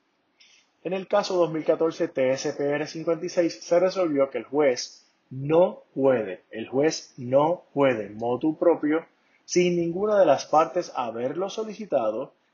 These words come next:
dejar sin efecto una alegación preacordada, firmada por el acusado, abogado de defensa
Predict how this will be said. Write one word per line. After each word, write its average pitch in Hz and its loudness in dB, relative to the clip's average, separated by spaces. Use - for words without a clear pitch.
dejar 151 2
sin 233 -8
efecto 139 -4
una 190 -2
alegación 147 -2
preacordada, 120 -6
firmada 127 0
por 135 2
el 123 0
acusado, 139 0
abogado 156 2
de 135 -4
defensa 165 -8